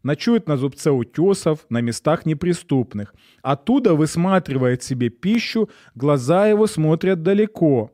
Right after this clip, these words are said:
Птенцы его пьют кровь, а где труп, там и он». Обратили внимание на вот это высказывание «а где труп, там и он»? Так вот, то, что говорится в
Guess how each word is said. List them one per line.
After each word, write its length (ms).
Птенцы 580
его 420
пьют 520
кровь, 520
а 180
где 320
труп, 540
там 580
и 80
он». 500
Обратили 460
внимание 440
на 80
вот 120
это 200
высказывание 680
«а 160
где 300
труп, 520
там 600
и 100
он»? 380
Так 240
вот, 280
то, 180
что 240
говорится 720
в 400